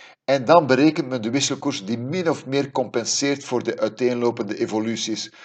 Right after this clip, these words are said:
Wanneer bijvoorbeeld de consumptieprijzen permanent sneller zouden stijgen in de V S dan in de Eu-, dan in Europa, dan zal de dollar moeten verzwakken om dit te compenseren.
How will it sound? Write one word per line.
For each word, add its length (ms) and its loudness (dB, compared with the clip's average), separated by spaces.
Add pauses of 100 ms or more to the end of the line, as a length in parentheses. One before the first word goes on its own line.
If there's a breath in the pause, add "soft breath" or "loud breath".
(300 loud breath)
Wanneer 320 6
bijvoorbeeld 680 4
de 100 -2
consumptieprijzen 1040 0
permanent 500 0
sneller 340 2
zouden 260 2
stijgen 460 0
in 80 -10
de 140 -2
V 180 4
S 60 -2
dan 160 -2
in 100 -8
de 200 -6
Eu-, 200 0
dan 300 0
in 220 -8
Europa, 520 2 (400 loud breath)
dan 160 4
zal 180 4
de 140 0
dollar 360 4
moeten 360 -6
verzwakken 640 -2
om 140 -8
dit 260 -4
te 120 -8
compenseren. 760 -4